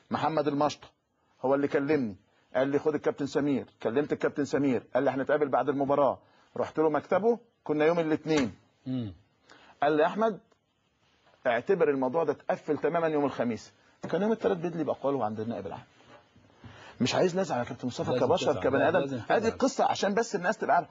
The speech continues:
Speaker 1: بني ادم، لان انا في النهايه انا اقتنعت ومشيت وراك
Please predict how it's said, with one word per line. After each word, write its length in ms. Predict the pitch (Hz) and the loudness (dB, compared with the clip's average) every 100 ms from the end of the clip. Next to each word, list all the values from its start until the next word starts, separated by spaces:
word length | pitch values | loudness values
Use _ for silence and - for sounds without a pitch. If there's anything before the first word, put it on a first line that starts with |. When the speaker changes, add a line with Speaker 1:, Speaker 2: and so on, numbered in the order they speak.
| _ | _
Speaker 1:
بني 340 | 156 190 226 | -2 2 4
ادم، 220 | 247 170 127 | 4 4 0
لان 220 | 135 151 | 0 2
انا 220 | 196 220 - _ _ _ _ | 0 0 -4 _ _ _ _
في 100 | _ | _
النهايه 480 | 127 139 175 202 202 - _ _ _ - | -2 2 4 4 2 -4 _ _ _ -2
انا 140 | 135 | 0
اقتنعت 580 | 135 - 139 131 104 _ - _ _ _ - | 0 0 0 0 -2 _ -20 _ _ _ -12
ومشيت 380 | 104 107 131 135 | -10 -4 -4 0
وراك 340 | 127 135 110 | 2 2 0